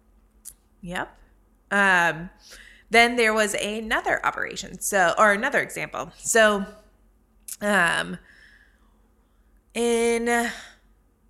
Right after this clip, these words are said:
what year was this? The nineties, I believe. Yes,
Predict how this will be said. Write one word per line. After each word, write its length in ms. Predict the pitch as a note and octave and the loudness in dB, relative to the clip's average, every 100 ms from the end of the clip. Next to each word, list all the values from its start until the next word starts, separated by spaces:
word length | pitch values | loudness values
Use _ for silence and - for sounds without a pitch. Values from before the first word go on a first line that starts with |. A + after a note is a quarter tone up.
| _ _ _ | _ _ _
what 200 | A3+ - | -20 -16
year 160 | F3+ | -16
was 180 | F3 E3 | -16 -16
this? 360 | - G#3+ - - - _ _ - | -18 -16 -16 -16 -20 _ _ -10
The 100 | F#3+ | -4
nineties, 480 | F#3 F3+ E3+ A#3 | -4 -4 -8 -10
I 140 | - C#4 | -8 -8
believe. 460 | E4 F#4 F#4 F#4+ _ _ _ _ - - | -8 -8 -8 -10 _ _ _ _ -20 -8
Yes, 420 | E3+ - - | -8 -8 -14